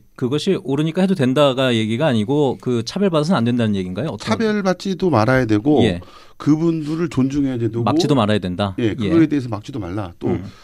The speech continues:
Speaker 2: 다른 전 세계적으로 이런 일이 있기 때문에 우리나라도 이에 대해서 뭐 지금보단 좀 더 내놓아야 된다라고 생각하셨던 분이에요. 근데 한숨을 푹푹 쉬더니 "왜 그러시냐?"
Speaker 1: 예.
Speaker 2: 하니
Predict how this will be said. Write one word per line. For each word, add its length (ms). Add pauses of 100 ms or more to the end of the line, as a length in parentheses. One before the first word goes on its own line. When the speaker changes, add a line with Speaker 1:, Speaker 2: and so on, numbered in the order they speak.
(100)
Speaker 2:
다른 420
전 160
세계적으로 560
이런 280
일이 280
있기 200
때문에 360
우리나라도 680 (260)
이에 240
대해서 540 (400)
뭐 380 (100)
지금보단 800
좀 220
더 220 (840)
내놓아야 400
된다라고 480
생각하셨던 640
분이에요. 520 (160)
근데 260 (640)
한숨을 380
푹푹 500
쉬더니 440
"왜 120
그러시냐?" 380
Speaker 1:
예. 40
Speaker 2:
하니 320